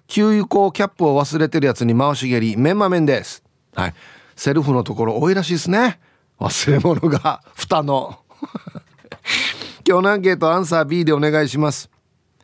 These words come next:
パソコンやスマホ、ゲーム機に、車などなど、機械を使うのは好きですが、故障を直したりはできないですね。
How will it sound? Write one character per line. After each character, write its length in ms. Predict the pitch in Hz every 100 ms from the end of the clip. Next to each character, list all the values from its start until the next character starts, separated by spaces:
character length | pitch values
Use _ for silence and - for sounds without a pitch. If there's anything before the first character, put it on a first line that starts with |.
| _ _ _
パ 120 | 123
ソ 160 | 127 151
コ 120 | 139
ン 100 | 139
や 140 | 135 123
ス 140 | 143
マ 140 | 131 117
ホ、 240 | 123 123
ゲ 240 | 120 143 143
ー 20 |
ム 120 | 143
機 180 | - 123
に、 160 | 92 - -
車 380 | 151 160 147
な 100 | 135
ど 100 | 139
な 140 | 127 110
ど、 200 | 95 - - - -
機 120 | -
械 260 | 185 165 170
を 60 |
使 260 | 165 185 165
う 80 | 151
の 80 |
は 100 | 127
好 120 | 120 -
き 100 | 143
で 80 |
す 140 | 131 123
が、 180 | 107 - - - -
故 160 | 170
障 240 | 170 180 214
を 20 |
直 220 | 160 156
し 60 | -
た 100 | 180
り 80 |
は 80 | 190
で 100 | 143
き 140 | - 147
な 100 | 196
い 40 |
で 40 |
す 140 | 131 117
ね。 180 | 120